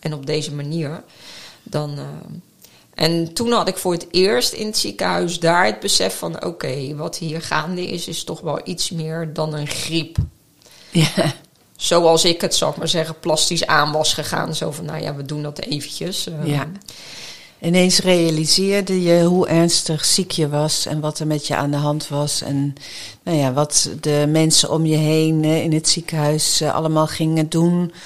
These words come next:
Speaker 2: om te kijken of je weer beter kon worden.
Speaker 1: Ja, klopt. En, eh, op de kamer waar ik lag, lagen op dat moment nog drie mensen om mij heen.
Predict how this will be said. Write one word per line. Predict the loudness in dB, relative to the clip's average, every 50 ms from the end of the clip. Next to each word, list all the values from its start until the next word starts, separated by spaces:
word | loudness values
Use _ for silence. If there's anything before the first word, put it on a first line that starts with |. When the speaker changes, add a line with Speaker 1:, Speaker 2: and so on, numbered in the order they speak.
| -18 -18 -20 -10
Speaker 2:
om | -6 -4 -4
te | -4 -4
kijken | -2 0 2 2 2 2 0 -2 -4
of | -4 -4
je | -4 -2
weer | 0 0 0
beter | 4 4 4 4 4 2 -2
kon | -2 0 2 2 2
worden. | 2 0 0 0 0 -2 -4 -6 -8 -12 -14 _ _ _ _
Speaker 1:
Ja, | -4 -2 0 0
klopt. | -2 -4 -8 -8 -8 -8 -8 -8 -10 -16 -16 -18 _ -20 -18 -8
En, | -6 -6 -4 -4 -4 -4 -6 -6 -8 -10 -6
eh, | -2 -2 0 0 -2
op | -4 -6 -8
de | -8 -6
kamer | -2 0 2 2 2 0 -2 0
waar | 0 2 2 0
ik | 0 -4 -4
lag, | -2 0 2 2 0 0 -6 -14 -18 -20 _ _
lagen | -6 -4 -4 -4 -4 -6 -6 -8
op | -8 -6
dat | -6 -6 -6 -6
moment | -8 -8 -6 -6 -6
nog | -8 -8 -10 -6
drie | -4 -2 -2 -2 -2
mensen | -2 -2 -2 -2 -4 -4
om | -4 -6
mij | -6 -6 -6
heen. | -8 -8 -8 -10 -12